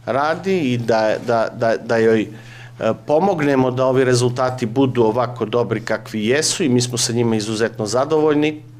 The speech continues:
tražimo načine, modele, instrumente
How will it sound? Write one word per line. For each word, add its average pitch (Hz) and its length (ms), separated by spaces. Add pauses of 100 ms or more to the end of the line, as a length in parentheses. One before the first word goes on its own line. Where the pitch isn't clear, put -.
(1500)
tražimo 151 920 (600)
načine, 151 640
modele, 135 680
instrumente 131 920